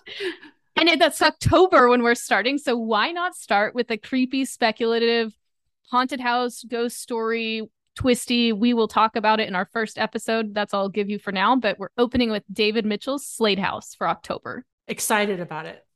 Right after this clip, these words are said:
Speaker 2: And one thing I loved about it was really short. <laughs>
Speaker 1: Yeah, me too.
Speaker 2: My
Speaker 1: I
Speaker 2: limited
Speaker 1: di-, I read it in a
Speaker 2: attention
Speaker 1: day.
Speaker 2: span. <laughs> Yeah, exactly.
Speaker 1: Yeah, yeah.
Speaker 2: November, Sandman by Neil Gaiman.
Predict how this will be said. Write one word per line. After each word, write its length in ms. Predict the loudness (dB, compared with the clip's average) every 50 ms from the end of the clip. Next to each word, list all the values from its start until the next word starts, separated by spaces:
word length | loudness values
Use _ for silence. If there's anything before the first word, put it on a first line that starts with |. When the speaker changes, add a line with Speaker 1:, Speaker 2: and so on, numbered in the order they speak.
| _ 2
Speaker 2:
And 360 | 4 6 6 6 4 2 0 0
one 260 | 2 4 4 4 4
thing 260 | 4 2 2 2 4
I 140 | 2 2 4
loved 240 | 2 2 0 0 -4
about 240 | -4 -2 -2 -2 -2
it 100 | 0 -2
was 240 | -2 -2 -2 -6
really 200 | -8 -8 -8 -8
short. 520 | -8 -6 -4 -4 -2 -2 -4 -4 -4 -4 -6 -6 -2 -2
<laughs> 40 | -2 -2 -2 -2 -2 -2 -2 0 -4 -6 -6 -4 -4 -4 -4 -4 -4 -8 -10 -8 -2 0
Speaker 1:
Yeah, 200 | 0 0 0 -2 -8 -10 -6 0 4 6
me 100 | 6 6
too. 300 | 8 6 4 4 4 0 -6 -10 -14 -14 -14 -4 2
Speaker 2:
My 160 | 4 6 6
Speaker 1:
I 40 | 6
Speaker 2:
limited 320 | 6 6 6 6 6 6 8
Speaker 1:
di-, 100 | 8 8
I 20 |
read 160 | 8 8 8
it 140 | 8 8 10
in 60 | 8
a 80 | 8 8
Speaker 2:
attention 20 |
Speaker 1:
day. 320 | 8 6 6 6 6 4 4
Speaker 2:
span. 260 | 4 2 2 0 -2 -4
<laughs> 160 | -8 -4 -2
Yeah, 360 | -2 -2 -2 -2 -4 -6 -6 -8 -12 _ _
exactly. 440 | -14 -10 -10 -10 -10 -12 -12 -6 -4
Speaker 1:
Yeah, 120 | -2 -2 -4 -6 -14 _ _ _ _
yeah. 280 | -10 -6 -4 -4 -4 -4
Speaker 2:
November, 840 | -4 0 0 0 2 2 2 4 4 4 2 0 -2 -2 -2 -2 -4
Sandman 760 | -4 -6 -4 -4 -4 -4 -4 -4 -6 -6 -6 -8 -8 -10 -6
by 180 | -4 -4 -2 -2
Neil 220 | -2 -2 -2 -2
Gaiman. 540 | -2 -2 0 0 0 -2 -4 -4 -6 -8